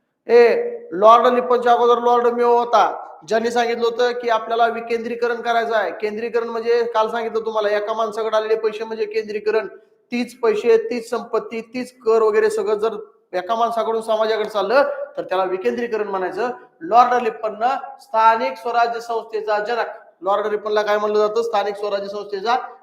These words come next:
जनक. लॉर्ड मेयोनं विकेंद्रीकरण केलं, तर त्या विकेंद्रीकरणाची नेक्स्ट स्टेप पुढे चालून स्थानिक स्वराज्य संस्था म्हणजे ग्रामपंचायत, पंचायत समिती, जिल्हा परिषद सध्याचं,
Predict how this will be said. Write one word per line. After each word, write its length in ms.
जनक. 200
लॉर्ड 280
मेयोनं 360
विकेंद्रीकरण 640
केलं, 320
तर 180
त्या 320
विकेंद्रीकरणाची 840
नेक्स्ट 360
स्टेप 340
पुढे 160
चालून 340
स्थानिक 360
स्वराज्य 360
संस्था 340
म्हणजे 520
ग्रामपंचायत, 600
पंचायत 380
समिती, 360
जिल्हा 280
परिषद 360
सध्याचं, 520